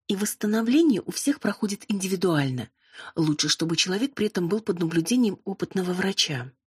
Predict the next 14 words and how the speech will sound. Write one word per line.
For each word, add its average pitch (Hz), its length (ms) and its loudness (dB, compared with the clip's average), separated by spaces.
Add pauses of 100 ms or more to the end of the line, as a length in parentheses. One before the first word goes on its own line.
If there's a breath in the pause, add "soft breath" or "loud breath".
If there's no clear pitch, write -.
(400)
Кирилл 117 300 0
понял, 107 360 -2
что - 240 -2
большего 117 460 -2
не 151 140 -4
добьётся, 123 640 -2 (340 loud breath)
поблагодарил 131 760 0 (160)
и 135 80 -2
отправился 110 580 -2
в - 100 -8
палату. 117 520 -4 (320)
Свернул 127 680 0
за 123 260 0
угол, 147 360 0